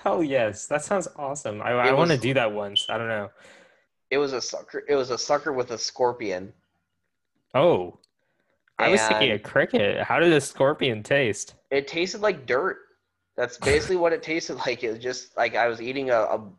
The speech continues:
Speaker 2: a raspberry flavored sucker, and then there was some crunchy dirt in the middle of it.
Speaker 1: <laughs> Did it gi-, did it give, like, a crisp to it?
Speaker 2: Um,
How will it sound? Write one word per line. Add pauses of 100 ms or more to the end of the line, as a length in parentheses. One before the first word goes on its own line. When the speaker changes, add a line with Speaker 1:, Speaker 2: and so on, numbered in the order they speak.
(100)
Speaker 2:
a
raspberry
flavored
sucker, (340)
and
then
there
was
some
crunchy
dirt
in
the
middle
of
it. (1300)
Speaker 1:
<laughs>
Did
it
gi-,
did
it
give,
like,
a
crisp (200)
to
it? (1200)
Speaker 2:
Um,